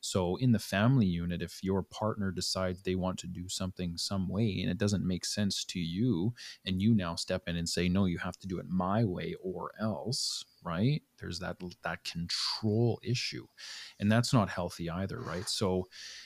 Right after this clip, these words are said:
that too, I mean, and there's so many examples that we can bring and touch on, on that too, right? I mean, that, that comes in as well,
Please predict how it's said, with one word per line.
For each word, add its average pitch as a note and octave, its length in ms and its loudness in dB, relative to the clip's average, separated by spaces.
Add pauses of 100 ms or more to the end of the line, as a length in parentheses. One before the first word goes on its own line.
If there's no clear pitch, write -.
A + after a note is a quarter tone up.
(380)
that A2+ 340 4
too, A#2+ 680 4
I G#2+ 60 0
mean, G2+ 240 4
and G2+ 100 -2
there's G2 180 -2
so A2 140 -2
many F2+ 180 -2
examples E2+ 520 -4
that - 140 -6
we - 80 -8
can E2+ 180 -6
bring F2+ 240 -2
and F#2+ 100 -2
touch - 280 -6
on, E2+ 160 -4
on E2 160 -4
that E2+ 260 -4
too, F#2+ 240 -2
right? F2 260 -4
I - 40 -6
mean, F2+ 260 0
that, G2 240 0 (520)
that A2 240 0
comes G2+ 340 4
in F2+ 160 0
as E2 160 -4
well, E2+ 340 -8